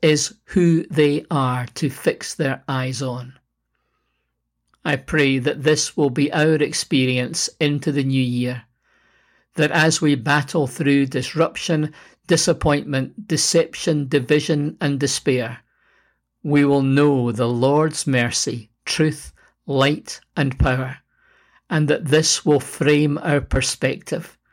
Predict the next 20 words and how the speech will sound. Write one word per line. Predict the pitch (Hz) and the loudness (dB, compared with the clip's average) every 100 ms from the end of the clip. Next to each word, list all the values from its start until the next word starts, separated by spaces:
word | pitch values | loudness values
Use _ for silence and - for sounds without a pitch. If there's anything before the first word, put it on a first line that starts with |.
| _ _ _ - | _ _ _ 0
as | 151 127 | 0 2
we | 139 | 0
go | 123 139 | 2 0
forward | 131 - 143 139 120 110 107 - - | -2 2 2 4 0 -4 -8 -14 -4
together. | 131 131 127 120 120 _ _ _ _ _ _ _ _ _ _ _ _ _ _ - | -2 0 -2 -4 -10 _ _ _ _ _ _ _ _ _ _ _ _ _ _ -6
I | 226 180 | 0 2
appreciate | 135 - 143 - 135 135 - | 2 2 2 2 2 0 0
your | 139 | -2
fellowship, | 120 - 156 151 - 147 - _ _ _ | 0 2 2 2 0 -2 -4 _ _ _
friendship, | - 170 151 147 - 131 - - _ - | -4 2 2 2 0 -2 -4 -20 _ -4
and | 147 135 | -2 0
partnership. | 139 127 135 123 123 135 - - _ _ _ _ _ _ _ | 0 0 0 -2 -4 -8 -10 -18 _ _ _ _ _ _ _
Ailsa | - 139 139 - 139 | 2 2 2 0 0
joins | 113 139 135 131 151 | 2 2 2 0 0
me | 120 117 - | -2 -2 -2
in | 139 | -2
sending | 131 147 147 147 147 135 | 0 2 2 2 0 2
you | 131 131 | 2 0
our | 160 123 | 0 0
love | 117 135 147 131 | 2 2 0 -4